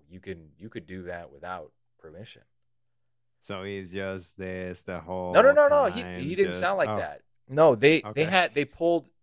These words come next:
Speaker 1: it was the same technology, I guess, they use now for A I, but it was less sophisticated. They went through all the episodes of his show to be able to pull how he would say things, and then that would be his voice box.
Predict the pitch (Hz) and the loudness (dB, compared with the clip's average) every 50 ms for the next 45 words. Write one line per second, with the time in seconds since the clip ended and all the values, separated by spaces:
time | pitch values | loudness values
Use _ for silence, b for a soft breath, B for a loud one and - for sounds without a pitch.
0 | _ _ _ _ _ _ - 139 156 151 131 123 147 156 151 147 - - - 185 | _ _ _ _ _ _ -6 -4 -4 -4 -4 -4 -4 -4 -4 -4 -4 -6 -8 -8
1 | 190 185 180 - 185 170 - - 160 165 170 170 160 117 117 113 107 104 101 104 | -8 -10 -10 -10 -12 -12 -12 -10 -8 -6 -4 -4 -4 -6 -4 -2 -2 -2 0 -2
2 | 120 117 - - 117 110 107 110 113 104 95 90 - - _ _ _ _ _ - | -4 -6 -6 -8 -8 -8 -8 -10 -10 -12 -12 -14 -16 -18 _ _ _ _ _ -12
3 | 95 101 110 117 123 - - 117 - - 104 104 104 104 101 107 127 135 123 110 | -10 -8 -6 -6 -6 -8 -8 -8 -8 -6 -4 -2 -2 -2 0 0 -2 -2 -2 -4
4 | 104 101 95 90 104 110 110 - - - 101 _ - 131 - - - - - 107 | -6 -6 -8 -10 -12 -10 -8 -8 -8 -10 -10 _ -14 -14 -12 -12 -14 -12 -10 -8
5 | 101 95 92 95 92 - _ _ _ _ _ _ _ _ _ _ _ 123 131 135 | -8 -8 -8 -10 -10 -12 _ _ _ _ _ _ _ _ _ _ _ -6 -4 -4
6 | 127 131 143 147 147 - - 147 131 120 - 98 113 131 143 151 156 131 131 120 | -2 -4 -4 -6 -6 -10 -12 -10 -10 -8 -2 2 4 6 6 6 4 2 0 -6
7 | 113 131 127 - - - - 131 120 101 107 95 90 98 92 - - - 127 135 | -10 -10 -12 -12 -16 -16 -14 -14 -12 -12 -12 -10 -10 -8 -6 -6 -4 -4 0 4
8 | 147 147 120 95 90 87 82 - _ _ _ _ _ _ _ _ _ - 127 117 | 6 6 6 6 4 0 -4 -10 _ _ _ _ _ _ _ _ _ -12 -12 -10
9 | 95 92 113 117 117 117 107 110 101 101 - _ _ 127 123 120 120 110 110 107 | -10 -6 -4 -2 -2 -2 -2 -4 -8 -12 -14 _ _ -4 -2 0 0 0 0 -2
10 | 104 - _ _ _ _ _ _ _ _ _ _ _ _ _ _ _ _ _ - | -6 -10 _ _ _ _ _ _ _ _ _ _ _ _ _ _ _ _ _ -8
11 | - 110 120 113 113 120 110 104 104 92 - - 135 139 151 143 - _ 117 104 | -6 -4 -4 -4 -6 -10 -12 -10 -2 0 0 2 2 2 0 -2 -4 _ -4 -4
12 | 95 92 90 87 90 - - _ 131 113 107 107 110 107 104 104 101 104 110 107 | -4 -4 -8 -12 -16 -16 -16 _ -14 -12 -8 -4 -4 -4 -4 -2 -2 -4 -4 -4
13 | 104 104 90 98 98 92 87 92 87 80 85 92 110 131 131 - - - 87 73 | -6 -12 -14 -14 -16 -14 -14 -16 -16 -16 -12 -8 -8 -6 -8 -8 -10 -10 -10 -10
14 | 65 - _ | -10 -12 _